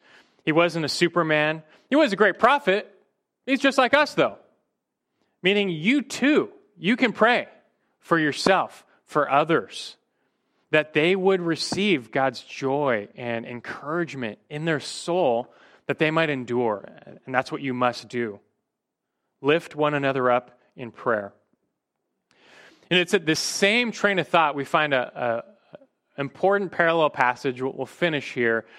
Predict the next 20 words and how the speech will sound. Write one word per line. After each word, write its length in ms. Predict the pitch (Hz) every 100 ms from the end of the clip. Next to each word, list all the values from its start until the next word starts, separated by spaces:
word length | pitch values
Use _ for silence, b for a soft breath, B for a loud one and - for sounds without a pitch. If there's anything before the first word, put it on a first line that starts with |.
| B B B
Hebrews 420 | 208 226 240 -
twelve, 440 | - 170 131 101 -
one 260 | 135 151 143
through 200 | 139 123
three. 400 | - 110 95 - _ b b b b b b b b _
It's 180 | 180 208
almost 320 | 226 294 -
the 80 | 208
same 440 | - - 233 240
context, 680 | - 208 233 - 147 120 -
and 140 | 175 180
it 40 |
uses 520 | 180 233 294 262 233
the 100 | 170
same 480 | 156 - 220 254 240
words 580 | 180 220 254 110 - -
for 140 | - 135
sickness 720 | - 170 170 180 185 - -
and 180 | 143 123
healing, 560 | - 165 170 175 202